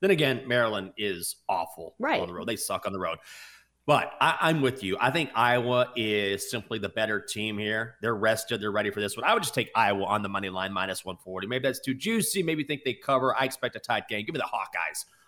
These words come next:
Speaker 1: on the money line. I'm about to bring in Matt for this one after I get your opinion, Chelsea. Number nine, Rutgers taking on number eight, Michigan. Michigan laying three and a half. Total set at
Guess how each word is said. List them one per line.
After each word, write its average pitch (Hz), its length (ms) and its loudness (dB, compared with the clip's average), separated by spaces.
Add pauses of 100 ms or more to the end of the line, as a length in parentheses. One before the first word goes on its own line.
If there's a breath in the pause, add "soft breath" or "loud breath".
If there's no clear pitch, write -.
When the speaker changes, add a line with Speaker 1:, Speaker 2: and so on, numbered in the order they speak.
(140)
Speaker 1:
on 107 140 -2
the 98 60 -6
money 95 200 -4
line. 78 200 -6 (420 loud breath)
I'm 311 180 8
about 156 220 4
to 131 80 -6
bring 151 180 2
in 156 140 -2
Matt 233 260 2
for 151 80 -6
this 196 240 0
one 156 80 2
after 147 240 2
I 147 40 2
get 139 140 2
your 185 160 4
opinion, 110 380 -4
Chelsea. 101 380 -2
Number 180 220 0
nine, 190 200 2
Rutgers 170 400 0
taking 151 380 0
on 143 80 2
number 151 240 2
eight, 143 160 0
Michigan. 131 420 0
Michigan 139 380 -2
laying 151 340 -2
three 127 240 -4
and 110 80 -6
a 98 60 -6
half. 98 260 -2 (240 soft breath)
Total 143 300 2
set 135 460 0
at 110 100 2